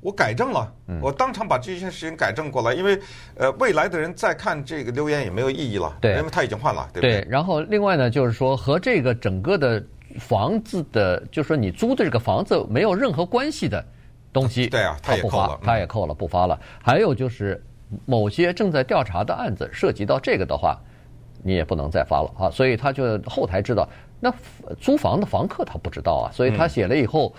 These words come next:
Speaker 2: 不见得都能发表出来。
Speaker 1: 嗯。
Speaker 2: 就刚才说的那个墨西哥的那个，那个是完全有道理的，他是，呃，提一个，呃，这个警告，那就说明人他在那儿已经被偷了。他说信用卡、钱包和那个，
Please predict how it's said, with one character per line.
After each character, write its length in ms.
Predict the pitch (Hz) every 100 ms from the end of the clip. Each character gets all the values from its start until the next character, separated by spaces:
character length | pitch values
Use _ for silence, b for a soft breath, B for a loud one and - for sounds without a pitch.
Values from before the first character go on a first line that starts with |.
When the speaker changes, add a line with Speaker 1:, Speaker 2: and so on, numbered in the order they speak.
| B -
Speaker 2:
不 100 | 143
见 160 | 175
得 80 | 95
都 140 | 117
能 140 | 107 95
发 120 | 110
表 140 | 82
出 140 | - 85
来。 80 | 69
Speaker 1:
嗯。 80 | -
Speaker 2:
就 160 | - 135
刚 180 | 151
才 100 | 120
说 180 | 117 123
的 120 | 110
那 80 | 113
个 80 | 117
墨 120 | 123
西 120 | 120
哥 140 | 120 123
的 100 | 101
那 120 | 98
个， 160 | 78 - B B B
那 180 | 202 143
个 100 | 107
是 340 | - 107 92 104
完 180 | 127
全 160 | 143 123
有 140 | 90
道 180 | 80 123
理 140 | 80 73
的， 100 | 80
他 160 | 120
是， 320 | 117 113 90 B B B B -
呃， 180 | 80 98
提 200 | - 120
一 60 |
个， 380 | 120 104 82 82 104 - -
呃， 160 | -
这 140 | - 101
个 80 | 101
警 180 | 90
告， 240 | 80 127 92 -
那 140 | 160
就 140 | 139
说 120 | 127 165
明 300 | 123 143 -
人 240 | 104 113 135 -
他 260 | - 190
在 220 | 196 160
那 100 | 110
儿 140 | 117 87
已 80 | 78
经 160 | 117
被 100 | 127
偷 240 | - 107 101
了。 160 | - -
他 120 | 117
说 220 | - 131
信 160 | 160 139
用 140 | 120
卡、 280 | 113 67 87
钱 380 | - 95 110 127
包 260 | 135 139
和 220 | 123 101
那 220 | 117 120 98
个， 280 | 98 92